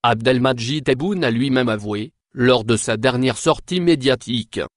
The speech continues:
que l'État faisait montre d'une grande permissivité à l'égard des chaînes privées en dépit des dérapages répétitifs et de la médiocrité de leurs programmes. Suivies par un grand nombre d'Algériens,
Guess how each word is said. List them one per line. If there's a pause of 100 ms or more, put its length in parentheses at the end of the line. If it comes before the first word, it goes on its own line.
(120)
que
l'État
faisait
montre
d'une
grande
permissivité
à
l'égard
des
chaînes
privées
en
dépit
des
dérapages
répétitifs
et
de
la
médiocrité
de
leurs
programmes. (460)
Suivies
par
un
grand
nombre
d'Algériens,